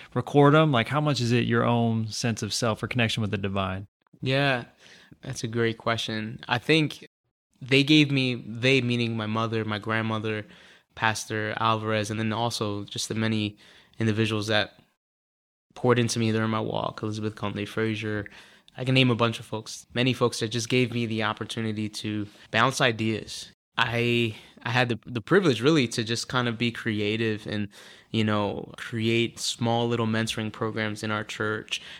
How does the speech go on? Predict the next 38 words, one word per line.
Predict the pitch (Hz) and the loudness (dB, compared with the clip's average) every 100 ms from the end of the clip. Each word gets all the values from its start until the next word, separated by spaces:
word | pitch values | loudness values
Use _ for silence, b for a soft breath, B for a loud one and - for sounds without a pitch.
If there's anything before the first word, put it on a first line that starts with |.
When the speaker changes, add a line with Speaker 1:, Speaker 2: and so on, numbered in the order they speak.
| - | -4
Speaker 2:
where | 117 | -2
we | 107 | -2
paired | 107 - 110 110 110 104 B B B - | -2 -2 2 2 2 -2 B B B -2
elders | 120 123 120 117 113 107 | 0 2 0 0 0 -2
and | 104 107 | -2 -2
youth | 123 - | -2 -2
leaders | 113 113 107 | -2 -2 -2
with | 104 120 | -4 -2
young | 123 127 | 0 0
people, | - 117 113 107 104 B B B B | -2 -4 -2 -2 -4 B B B B
created | - - 113 113 110 | -10 0 2 4 2
a, | 120 113 | 0 -2
a | |
small | 110 123 117 117 | -2 2 2 2
little | 113 | 0
group | 107 113 113 | 0 -2 -4
called | - 107 104 | -2 -2 -2
Man | 110 113 113 | 0 0 0
Up | 110 110 - | -2 -4 -6
where | 107 110 113 B B B 117 | -6 -6 -10 B B B 2
guys | 110 113 110 | 4 4 2
from | - 110 113 | -4 -6 -6
twelve | - - 117 113 113 110 | -8 0 2 2 0 -2
all | 110 110 | -2 -2
the | |
way | 113 113 | -2 -2
to | |
twenty-one | 110 - 117 113 110 113 | -4 -4 -2 0 0 -2
would | 110 107 | -4 -2
meet | 113 117 | -2 0
each | 113 110 | 0 -2
other | 113 110 113 107 B B B - | -2 -2 -4 -6 B B B -8
every | 113 117 120 | -4 0 2
other | 113 107 | 2 2
Saturday | - 110 110 107 110 110 107 - | 2 2 2 0 -2 -4 -8 -10
and | 107 | -10
kind | - 110 113 | -2 0 2
of | 113 107 107 | 0 -4 -6